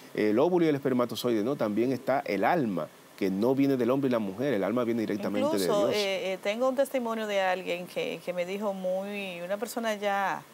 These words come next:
Speaker 2: eh, con un segundo matrimonio, me decía, "Guau, pero, pero es increíble, es verdad que el Señor marca diferencia". Entonces ella me dice que, que antes de, de tener relaciones, su esposo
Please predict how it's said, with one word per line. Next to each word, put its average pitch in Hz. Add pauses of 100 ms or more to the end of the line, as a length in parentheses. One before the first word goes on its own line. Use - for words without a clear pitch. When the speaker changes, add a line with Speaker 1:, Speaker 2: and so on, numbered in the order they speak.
(680)
Speaker 2:
eh, 165
con 175
un 190
segundo 214
matrimonio, 208
me 185
decía, 185
"Guau, 208
pero, 175
pero 185
es 214
increíble, 233
es 180
verdad 220
que 226
el 214
Señor 190 (220)
marca 202
diferencia". 147 (400)
Entonces 196
ella 202
me 214
dice 233
que, 180 (120)
que 196
antes 202
de, 202
de 190
tener 190
relaciones, 208 (420)
su 196
esposo 226